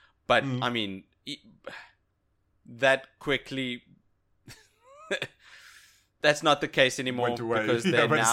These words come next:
Speaker 2: about to say.
Speaker 1: is loading screens in the middle of
Speaker 2: Yeah,
Speaker 1: missions.
Speaker 2: I was about to say. My, my, my, I got two little gripes. The, the, the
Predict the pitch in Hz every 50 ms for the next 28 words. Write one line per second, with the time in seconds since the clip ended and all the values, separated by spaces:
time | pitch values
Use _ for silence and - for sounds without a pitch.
0 | 120 123 113 110 120 110 107 107 107 110 110 107 107 110 107 - - - 117 113
1 | 110 117 113 110 135 139 135 123 110 104 107 104 - 110 110 117 - - _ _
2 | - 117 123 107 113 110 110 - - 113 104 101 - _ _ _ _ _ _ _
3 | _ - - _ - 180 196 208 196 180 190 180 180 180 185 180 180 180 185 175
4 | 139 - - 185 190 180 165 160 - 156 135 156 151 123 113 - - - 143 131
5 | 127 - - 131 131 131 131 127 127 123 123 120 127 127 123 123 120 120 110 -